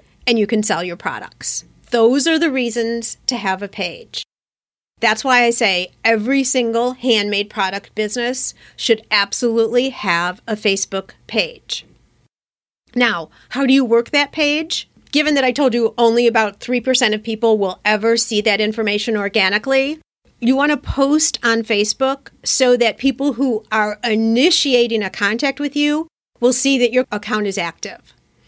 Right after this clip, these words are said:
I would suggest two or three times a week, you're posting something new on your Facebook page, knowing full well that the majority of your followers are not going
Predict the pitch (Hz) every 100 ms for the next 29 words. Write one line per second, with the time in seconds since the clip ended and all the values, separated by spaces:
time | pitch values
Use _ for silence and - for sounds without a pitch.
0 | _ 240 240 285 294 240 294 214 233 196
1 | - - - - - 277 277 294 269 262
2 | 247 247 254 240 254 - - _ _ _
3 | _ 240 240 - 269 269 - 285 285 285
4 | 240 233 226 220 220 208 196 190 - -
5 | 202 190 190 196 214 180 - - 190 -
6 | 180 170 - - - _ _ _ 226 220
7 | 214 214 - 269 330 311 294 294 285 220
8 | 214 202 180 208 220 285 302 339 - 262
9 | 262 254 254 262 - 214 202 190 196 214
10 | 294 311